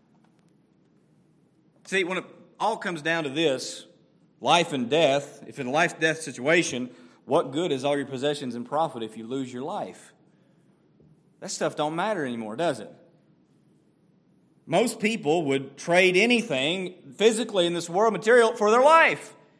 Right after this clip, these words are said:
Satan said this about testing Job. He said, he answered the Lord and said, "Skin for skin, all that a man has,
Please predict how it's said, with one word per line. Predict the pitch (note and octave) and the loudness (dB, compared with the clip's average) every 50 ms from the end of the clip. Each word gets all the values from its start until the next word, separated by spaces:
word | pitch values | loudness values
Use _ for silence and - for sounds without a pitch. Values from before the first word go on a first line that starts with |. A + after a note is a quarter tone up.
| _ _ _ _ _ _ _ _ _ _ _ _ _ _ _ _ _ _ _ _ _ _ _ _ _ | _ _ _ _ _ _ _ _ _ _ _ _ _ _ _ _ _ _ _ _ _ _ _ _ _
Satan | - - F#3+ G#3 C4 A3+ A3+ F3+ | -4 2 4 4 4 4 0 -4
said | - - F3+ F3+ E3 D#3 | 0 2 2 0 2 4
this | F#3+ A#3+ A#3+ G#3+ - | 4 4 4 4 2
about | D3+ D3+ D3+ D3 - | 0 -2 -2 -2 0
testing | F#3 F3+ F3+ F3 - D#3+ D3 D3 | 2 2 2 2 0 -4 -4 -2
Job. | D3 F3 A3 A#3+ A3+ G3 E3 | 0 0 0 2 2 2 2
He | D#3 | 0
said, | C#3+ - F3 F3 E3 | 0 0 0 2 2
he | F3 | 2
answered | G3 G#3 G#3 F3 D#3+ | 2 2 0 -2 0
the | F3 | 2
Lord | G3+ A3 | 2 2
and | G#3+ - | 2 2
said, | E3 E3 | 0 0
"Skin | D#3+ - - A#3+ B3 A#3 | 0 0 2 4 4 4
for | A3+ G#3 G3+ | 2 -2 -4
skin, | F3 - A#3 B3+ C4+ A3 F3+ | -4 -2 0 2 4 6 8
all | F3+ G3+ A#3 | 8 8 8
that | A3 A3 G#3+ | 8 6 4
a | |
man | G#3+ G3+ G3 E3+ | 4 4 2 2
has, | G3 G#3+ B3 C4 A3+ F#3+ F#3 F3+ F3+ - | 2 2 4 4 4 4 2 2 -2 -8